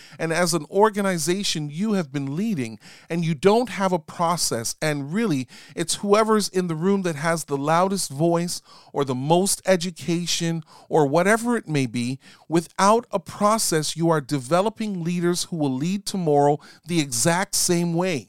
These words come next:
I mean, it is true, right? We, we, we do make those observations. And how many times have we said, "That is so-and-so, and so-and-so was mentored by so-and-so, and that's why they lead the way that they lead"?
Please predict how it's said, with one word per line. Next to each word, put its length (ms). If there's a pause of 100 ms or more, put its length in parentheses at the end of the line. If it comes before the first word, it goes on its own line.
(640)
I 100
mean, 200
it 120
is 200
true, 300
right? 300 (260)
We, 300
we, 420
we 160
do 200
make 240
those 280
observations. 880 (340)
And 140
how 220
many 240
times 400
have 160
we 160
said, 540 (540)
"That 320
is 160
so-and-so, 800
and 180
so-and-so 580
was 200
mentored 640
by 160
so-and-so, 760 (300)
and 160
that's 300
why 160
they 180
lead 360
the 80
way 180
that 180
they 140
lead"? 460